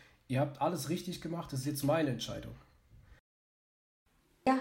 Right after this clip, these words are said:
Speaker 2: genau. Und das Einzige, was, was ich mir denk, also ich sag denen jedes Mal, ähm, Kinder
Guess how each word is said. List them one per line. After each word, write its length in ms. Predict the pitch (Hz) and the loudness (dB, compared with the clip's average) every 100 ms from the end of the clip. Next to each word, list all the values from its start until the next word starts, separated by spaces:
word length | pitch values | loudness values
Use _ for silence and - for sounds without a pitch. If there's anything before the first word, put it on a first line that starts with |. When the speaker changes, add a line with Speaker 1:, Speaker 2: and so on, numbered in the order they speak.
| 262 | 0
Speaker 2:
genau. 400 | 254 226 196 175 | 0 4 4 2
Und 200 | 196 196 | -2 -4
das 120 | 208 - | -6 -4
Einzige, 420 | 233 262 262 247 | -2 -2 -2 -2
was, 300 | 208 - - - - - - _ _ | -4 -6 -12 -20 -20 -20 -20 _ _
was 340 | - 190 214 - | -4 -2 0 0
ich 200 | 262 - | 0 2
mir 180 | 240 226 | 2 4
denk, 260 | 220 226 | 2 2
also 500 | 226 214 214 202 - - _ _ _ _ _ _ _ - | 0 0 -2 -2 -4 -16 _ _ _ _ _ _ _ -12
ich 140 | - 214 | -8 4
sag 220 | 247 247 | 4 4
denen 120 | 240 | 0
jedes 300 | 220 226 240 | 2 2 0
Mal, 340 | 233 214 214 - | 0 0 0 -2
ähm, 340 | 196 190 185 - - _ _ - | -2 -2 -6 -8 -18 _ _ -8
Kinder 460 | 233 233 233 226 | -2 2 2 2